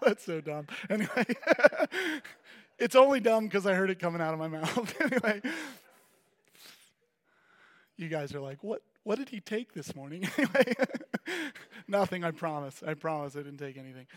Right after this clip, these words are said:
Do what? <laughs> Yes. So the peace that comes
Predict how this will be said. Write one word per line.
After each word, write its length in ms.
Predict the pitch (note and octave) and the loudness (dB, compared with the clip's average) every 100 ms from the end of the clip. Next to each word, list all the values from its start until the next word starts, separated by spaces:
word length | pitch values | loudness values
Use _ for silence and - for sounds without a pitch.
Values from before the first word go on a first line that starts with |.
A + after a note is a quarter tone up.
| - - - _ _ _ _ - - _ - | -20 -20 -20 _ _ _ _ -20 -20 _ -10
Do 140 | E3 | -8
what? 280 | D#3+ C#3+ F3+ - _ _ _ _ _ _ _ _ _ _ _ | -4 -6 -8 -16 _ _ _ _ _ _ _ _ _ _ _
<laughs> 100 | F#3 - - - - B3+ A3 A3+ - | -4 -4 -10 -18 -4 -2 -2 -8 -8
Yes. 340 | E3+ - E3 - C4+ - C4+ - | -8 -6 -6 -8 -12 -10 -12 -4
So 320 | A3+ A3+ F3 - - - D#3 | 2 4 2 -6 -20 -20 -6
the 120 | F#3 | -6
peace 460 | - A3 B3+ - | -4 -6 -6 -6
that 180 | - B3 | -8 -8
comes 640 | G3 F#3 D#3+ E3 - - | -2 0 -2 -8 -16 -20